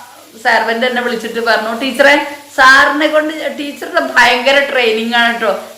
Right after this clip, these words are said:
സാറിനെ കൊണ്ട് ഞങ്ങൾക്ക് ഒരു ബുദ്ധിമുട്ടും ഇല്ല, എന്ത് കൊടുത്താലും സാറ് കഴിക്കും, അതുകൊണ്ട് ടെൻഷൻ ഇല്ല" എന്ന്. അപ്പൊ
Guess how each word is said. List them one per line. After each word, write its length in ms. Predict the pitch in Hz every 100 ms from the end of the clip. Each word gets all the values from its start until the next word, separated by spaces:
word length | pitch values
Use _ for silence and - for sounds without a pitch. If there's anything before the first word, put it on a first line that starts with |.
| -
സാറിനെ 440 | 269 277 285 302
കൊണ്ട് 240 | 302 302 320 311
ഞങ്ങൾക്ക് 360 | 277 277 - 285
ഒരു 220 | 277 330
ബുദ്ധിമുട്ടും 500 | 320 233 240 233 233
ഇല്ല, 120 | 247 262
എന്ത് 260 | 294 330 359
കൊടുത്താലും 480 | 330 - 240 240 247
സാറ് 280 | 247 214 220
കഴിക്കും, 420 | 226 214 208 208 202 - -
അതുകൊണ്ട് 360 | - 240 240 240 240
ടെൻഷൻ 360 | 233 226 226 220
ഇല്ല" 120 | 208 190
എന്ന്. 200 | - - - - - - - - - -
അപ്പൊ 240 | 262 269